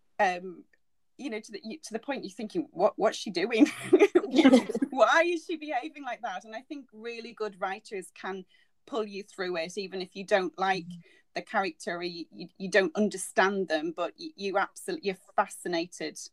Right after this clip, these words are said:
Speaker 1: by their motivations
Speaker 3: Mm.
Speaker 1: and, and what they're doing. And I think that's a really good mark of a, a good writer.
Speaker 3: Mm.
Speaker 2: Mm.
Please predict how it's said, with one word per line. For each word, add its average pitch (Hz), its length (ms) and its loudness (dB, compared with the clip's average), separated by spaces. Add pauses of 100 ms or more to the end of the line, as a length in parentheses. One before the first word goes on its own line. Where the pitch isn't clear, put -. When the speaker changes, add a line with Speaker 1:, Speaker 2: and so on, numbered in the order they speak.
(140)
Speaker 1:
by 170 200 2
their 156 100 -6
motivations 175 1000 -2
Speaker 3:
Mm. - 40 -18
Speaker 1:
and, 156 160 -6
and 180 160 -6
what 160 180 -4
they're 165 120 -8
doing. 160 400 -4
And 151 160 -8
I 185 100 -8
think 175 220 -6
that's - 220 -14 (200)
a 180 60 -6
really 170 320 -2
good 170 260 -6
mark 170 400 0
of 175 100 -12
a, - 240 -4
a 180 60 -4
good 180 240 -8
writer. 170 480 0 (220)
Speaker 3:
Mm. 190 200 -6
Speaker 2:
Mm. 214 260 -6